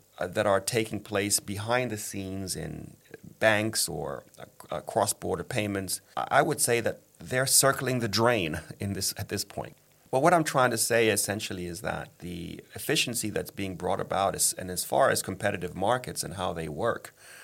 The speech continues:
the most efficient, uh, competitor <laughs> is going to come and eat your lunch. So if you're not adopting the most efficient method, if you're not willing to consider that there, your competitor is, uh, more capable,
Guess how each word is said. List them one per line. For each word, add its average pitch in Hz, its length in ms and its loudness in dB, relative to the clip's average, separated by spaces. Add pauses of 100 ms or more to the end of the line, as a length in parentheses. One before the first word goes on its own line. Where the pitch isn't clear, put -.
(300)
the 107 100 -4
most 147 260 0
efficient, - 760 -2 (140)
uh, - 40 -14 (100)
competitor 101 720 -2 (100)
<laughs> - 80 -20
is - 140 -2
going - 220 -6
to - 80 -8
come - 220 -6
and - 100 -8
eat - 160 -8
your 101 100 -4
lunch. 123 400 -6 (500)
So 107 680 10
if 110 200 -4
you're 165 240 4
not 113 540 4 (320)
adopting 95 920 0
the 113 220 -6
most 101 360 2
efficient - 680 -4
method, 92 560 -6 (420)
if 104 180 -10
you're 139 160 0
not 104 460 0
willing 92 480 -4
to 82 500 -6
consider - 580 -2 (540)
that 87 340 -2
there, 92 380 0
your 95 120 -10
competitor 95 580 0
is, 85 360 -2
uh, 76 180 -2
more 101 220 -2
capable, 139 640 -4